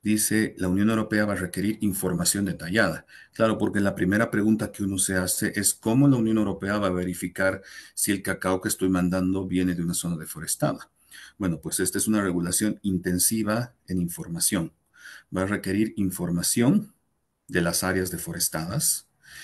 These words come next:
y va a requerir, eso re-, implica, eh,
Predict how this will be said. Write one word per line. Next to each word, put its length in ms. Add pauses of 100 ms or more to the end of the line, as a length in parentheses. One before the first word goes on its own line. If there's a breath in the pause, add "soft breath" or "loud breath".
(200 loud breath)
y 140
va 100
a 40
requerir, 520
eso 320
re-, 200 (100)
implica, 720
eh, 420